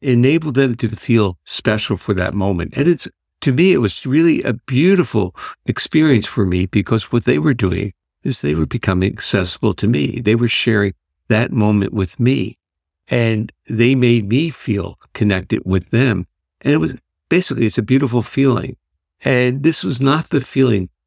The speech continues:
that a senior professor normally has. The senior professor normally has barriers and boundaries, uh, protecting who that person is.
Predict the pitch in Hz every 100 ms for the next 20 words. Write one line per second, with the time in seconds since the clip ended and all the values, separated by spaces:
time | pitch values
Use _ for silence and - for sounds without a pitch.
0 | _ 123 110 - 131 120 107 - 104 110
1 | 98 107 92 92 90 90 90 90 98 82
2 | - - - _ _ _ - 113 - 156
3 | 170 - 120 - 120 - 110 101 95 95
4 | 107 113 107 - _ _ 104 98 92 92
5 | 98 - _ _ _ - 101 113 127 98
6 | 92 95 90 - 101 95 90 101 117 110
7 | 98 85 92 - - _ _ - - -
8 | 123 120 127 - 110 92 - _ - 131
9 | 107 95 90 - 92 - 95 90 - 117
10 | -